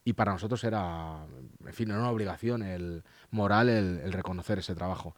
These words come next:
Estamos muy contentos y espero que, que eso sirva un poco de empujón a todo lo que viene ahora, porque arranca una precampaña, ya campaña apasionante y, y en esa pole position, Unión por Leganés está en los primeros puestos, como, como Fernando Alonso, ¿no?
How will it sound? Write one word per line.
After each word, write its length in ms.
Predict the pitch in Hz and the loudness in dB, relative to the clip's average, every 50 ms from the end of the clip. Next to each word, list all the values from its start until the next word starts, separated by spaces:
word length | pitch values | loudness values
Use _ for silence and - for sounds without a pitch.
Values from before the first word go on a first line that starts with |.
| _ - - - - | _ -20 -20 -20 -6
Estamos 240 | - - 143 143 135 | 2 6 6 6 8
muy 80 | 135 135 | 6 4
contentos 480 | 123 131 127 120 143 151 156 175 165 | 4 2 2 2 2 2 2 2 2
y 20 | 139 | 2
espero 300 | 117 - - 131 131 117 | 2 2 4 4 4 4
que, 480 | 131 120 107 101 98 90 87 87 87 - | 4 2 2 4 2 0 0 -2 -4 -4
que 80 | - 135 | 0 0
eso 100 | 127 120 | 0 2
sirva 320 | 110 117 135 127 131 131 113 | 2 2 4 4 4 4 4
un 120 | 127 120 | 2 2
poco 200 | 107 131 113 131 | 2 4 6 6
de 60 | 127 | 6
empujón 500 | 117 110 95 - 104 92 - 131 139 151 - - - - - - | 6 4 2 0 2 6 8 8 8 8 4 -8 -18 -20 -8 -2
a 100 | - 110 | 0 2
todo 140 | - 135 127 | 4 4 4
lo 80 | 127 | 4
que 80 | 107 113 | 4 2
viene 160 | 107 104 101 | 0 0 0
ahora, 240 | 107 143 185 170 101 | 0 2 2 2 0
porque 560 | 80 80 78 73 82 80 78 78 78 78 80 76 76 78 82 80 80 78 78 76 76 80 | -2 -6 -12 -12 -12 -10 -10 -10 -10 -10 -12 -14 -14 -16 -16 -16 -16 -16 -16 -14 -12 -8
arranca 580 | 82 90 90 113 123 123 117 - 123 120 120 117 | -6 -2 2 4 4 4 4 4 4 6 6 4
una 220 | 117 113 113 117 104 | 4 2 2 0 2
precampaña, 640 | - 120 101 117 110 104 - 120 117 117 113 110 110 | 2 2 2 2 0 0 0 -2 -2 -2 -2 -2 -2
ya 140 | 113 110 | -2 -2
campaña 640 | 110 - 110 110 98 123 120 113 113 110 107 104 98 - _ - - - - - - - - - 131 | -2 -2 -4 -2 0 0 2 2 2 2 2 0 0 -2 _ -20 -20 -20 -20 -20 -20 -8 2 6 6
apasionante 800 | 135 - 135 117 - 127 120 127 135 143 143 170 175 180 180 | 8 8 8 6 6 4 2 4 2 2 2 4 4 6 6
y, 480 | 156 117 107 101 95 92 90 90 92 95 | 6 6 6 4 4 2 2 0 0 0
y 120 | 95 120 117 | 2 4 6
en 80 | 120 | 6
esa 320 | 127 123 - 139 131 127 120 - | 6 6 6 8 8 8 8 8
pole 200 | - 131 131 123 | 8 8 8 8
position, 680 | - 127 117 - 147 131 - - 170 180 185 165 135 | 6 2 2 2 2 0 2 2 2 2 2 2 0
Unión 340 | 120 110 107 107 113 127 127 | 0 -2 -2 0 2 2 4
por 140 | 113 127 | 4 4
Leganés 220 | 120 113 113 120 131 | 4 4 4 2 2
está 140 | 123 - 160 | 2 2 0
en 40 | |
los 100 | 131 - | 0 0
primeros 240 | - - 110 101 95 - | -2 -2 -4 -4 -4 -4
puestos, 300 | - 180 - - 113 - | -4 -6 -4 -6 -10 -8
como, 280 | - 107 101 98 90 - _ _ _ | -8 -8 -8 -8 -10 -12 _ _ _
como 140 | - 123 113 | -4 -2 -2
Fernando 280 | - 123 139 139 127 | 0 0 0 0 0
Alonso, 360 | 120 139 175 180 139 - 113 | 0 0 -2 -2 -4 -6 -8
¿no? 160 | 123 170 214 | -8 -8 -8